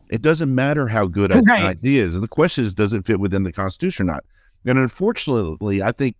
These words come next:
Speaker 1: I'm oversimplifying things. We'll talk about this a lot. But in the mid twentieth century especially,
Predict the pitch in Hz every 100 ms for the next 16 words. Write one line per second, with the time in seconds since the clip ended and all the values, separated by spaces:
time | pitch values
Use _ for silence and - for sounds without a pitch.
0 | _ 107 135 151 143 - 127 127 127 123
1 | 120 117 98 92 110 101 90 98 92 95
2 | 85 80 85 85 - _ _ _ _ -
3 | 107 123 131 120 113 104 131 160 - 139
4 | 127 107 120 110 101 92 - 107 104 -
5 | 80 73 71